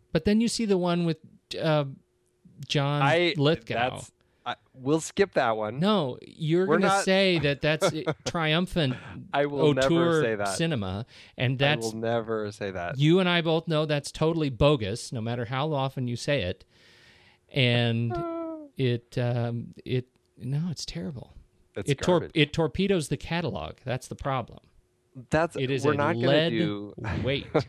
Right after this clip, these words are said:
Speaker 1: What is, I don't even know what it is. Splint-, the split personality, no, split,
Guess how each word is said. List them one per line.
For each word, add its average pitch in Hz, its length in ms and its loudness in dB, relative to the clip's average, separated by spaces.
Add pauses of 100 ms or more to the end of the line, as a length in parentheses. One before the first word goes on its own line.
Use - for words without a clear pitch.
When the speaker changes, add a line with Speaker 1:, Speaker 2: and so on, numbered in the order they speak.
(1500)
Speaker 1:
What 151 160 4
is, 220 160 2
I 156 120 2
don't 196 120 2
even 196 240 2
know 190 120 0
what 190 140 0
it 175 100 -2
is. 139 180 -2
Splint-, 160 440 -4
the 131 180 0
split - 420 -6
personality, 143 640 -6
no, 127 160 -6
split, 151 420 -6